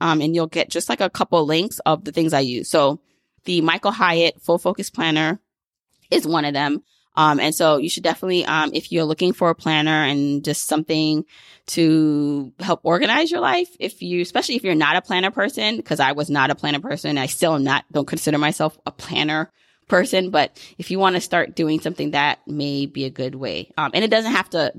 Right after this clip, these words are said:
be a planner like that. It can be just putting things in your calendar to make sure you're doing what you need to do. So I've started to plan out my days more. I'm still, uh, I gotta be honest, it's still hard for me, but I force myself to do it. Just like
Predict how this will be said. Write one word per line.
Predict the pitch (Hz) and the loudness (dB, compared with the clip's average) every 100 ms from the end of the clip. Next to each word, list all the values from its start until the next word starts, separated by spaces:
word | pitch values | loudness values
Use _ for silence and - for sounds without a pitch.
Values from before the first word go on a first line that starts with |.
| - | -2
be | 165 180 170 - | 4 4 4 2
a | |
planner | 127 - 160 160 143 | -4 0 0 0 0
like | 123 131 | 0 0
that. | 135 143 - | 0 0 0
It | 139 | 0
can | 156 | 2
be | 160 | 2
just | 165 151 151 - | 2 0 -2 -8
putting | - 214 165 | -2 0 2
things | 151 151 | 0 0
in | 143 | -2
your | 135 | -4
calendar | 139 139 131 131 123 - - - | -4 -4 -2 -2 -2 -6 -20 -4
to | 151 | 0
make | 143 | 0
sure | 143 | 2
you're | 139 | 0
doing | - 139 131 | 0 -2 -2
what | 135 | -4
you | 127 | -6
need | 123 | -6
to | - | -8
do. | - - - _ _ - | -12 -12 -16 _ _ -10
So | - 180 160 156 - | 0 2 2 -2 -10
I've | - 151 165 | -2 -2 -2
started | - 196 220 | 0 2 2
to | - 220 | -4 -10
plan | - 190 190 | -2 0 2
out | 220 | 0
my | 214 220 | -2 0
days | 175 151 160 | 0 0 -2
more. | 151 147 | -2 -2
I'm | 156 165 156 | 0 0 -2
still, | 156 - 185 190 196 214 - | -4 -4 0 0 0 -2 -4
uh, | 165 165 151 135 - - | -2 0 0 -2 -4 -4
I | 156 | -2
gotta | 156 180 | 0 0
be | 185 180 | 2 2
honest, | 170 185 - | 4 0 -2
it's | - | -6
still | - - 180 175 | -6 2 4 6
hard | 180 165 165 | 6 4 2
for | - | -2
me, | 247 226 | -4 -2
but | 190 | 2
I | 160 | 0
force | - 165 - | 0 -6 -4
myself | 165 156 | -8 -6
to | 156 | -6
do | 147 147 | -6 -6
it. | 123 | -4
Just | 160 - | -6 0
like | 170 160 | 0 0